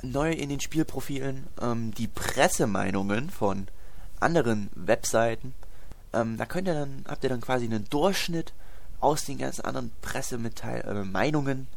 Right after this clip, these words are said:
Entschuldigung, und, ähm, seht dann auch einen kleinen, ähm, Ausschnitt aus der jeweiligen, aus dem jeweiligen Review von dem, zum Beispiel jetzt, sagen wir mal, ähm, der G M Pro oder so, und dann halt auch natürlich die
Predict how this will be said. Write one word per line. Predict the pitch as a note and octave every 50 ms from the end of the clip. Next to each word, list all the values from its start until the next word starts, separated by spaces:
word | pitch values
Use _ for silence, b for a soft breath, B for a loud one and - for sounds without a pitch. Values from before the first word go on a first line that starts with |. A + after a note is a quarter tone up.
| - -
Entschuldigung, | - - - G2 G2 G2+ B2 C#3 - - - - b b b b b b b b b b b b -
und, | - C3 C#3+ C#3+ D3 D3 D3+ D3+ D3 D3 D3 - - - - - - - - - - - - -
ähm, | A2+ A#2 A2+ A2+ A2+
seht | G2+ - D3 D3 -
dann | B2+ A2+
auch | - F2+ G#2+ A2 A2 -
einen | - -
kleinen, | - - G#2 F#2+ F#2+ F#2+ F#2+ F2+ F#2 - - - b b b b b b b - - -
ähm, | F2+ F#2+ F#2 F2+ G2+ -
Ausschnitt | - - A2+ C#3+ D#3+ E3 - - D#3+ C#3+ C#3+ C#3+ - -
aus | - - A#2+ -
der | - B2 A2+ A2+
jeweiligen, | A2+ A2+ A2+ A2+ A2+ G#2+ G#2+ A2 G#2+ G2+ G2+ G2+ G2+ -
aus | - -
dem | G2+ G#2
jeweiligen | G#2 G2+ G2+ F#2+ F#2+ F#2+ F#2+ G2+
Review | G#2+ B2 C#3 C#3+ C#3+ C3+ C3 C3 C3 B2+
von | B2 - - B2
dem, | A#2+ A#2 A2+ A2+ A2 A2 - -
zum | - -
Beispiel | F#2+ G2+ G#2 - - A2
jetzt, | G2+ G2 G2+ - - -
sagen | G#2+ G2 G2 G#2
wir | G2+ F#2+
mal, | F#2+ F#2+ F#2 F#2 F#2+ b b b b -
ähm, | - G2 F#2+ F#2 F2+ F#2 - -
der | - F2
G | - G2+ G2+
M | A2+ B2+ B2
Pro | - - - A2 G#2+ G#2+ G#2
oder | G#2 G#2 G#2+ G#2
so, | G2+ G#2 G2+ G2+ G2+ - - - - b b b b b b b b b b b b b -
und | - A2 A2 A2 A2 A2 G#2+ G#2+ G#2+ G2+ - - - - - - -
dann | - G2 G2 G2+ G2+
halt | G#2 G2 F2+ -
auch | - -
natürlich | - G#2 G2 - G2 F#2 F#2 F#2 -
die | - - F#2+ F#2+ F2+ F2+ G2